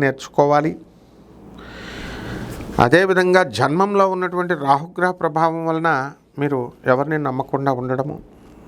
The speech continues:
ఒక ఏకాగ్రత లేకుండా కన్ఫ్యూజన్లో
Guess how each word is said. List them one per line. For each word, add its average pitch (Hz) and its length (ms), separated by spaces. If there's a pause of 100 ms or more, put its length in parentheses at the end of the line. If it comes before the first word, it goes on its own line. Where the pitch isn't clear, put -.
(1000)
ఒక 131 60 (220)
ఏకాగ్రత 180 440 (100)
లేకుండా 165 320 (120)
కన్ఫ్యూజన్లో 156 580